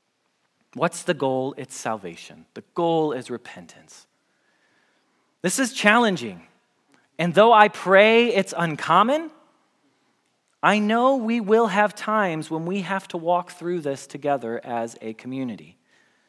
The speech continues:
But these processes are a grace to us.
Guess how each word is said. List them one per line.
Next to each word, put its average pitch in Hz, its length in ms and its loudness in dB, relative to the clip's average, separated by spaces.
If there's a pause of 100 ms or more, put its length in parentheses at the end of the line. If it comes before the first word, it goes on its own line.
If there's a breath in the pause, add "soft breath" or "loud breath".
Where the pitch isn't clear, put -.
(720)
But 143 120 -8
these 156 160 -6
processes 180 720 -10 (180)
are 165 480 2
a 147 80 -6
grace 123 640 -8 (120)
to 113 180 -12
us. - 400 -20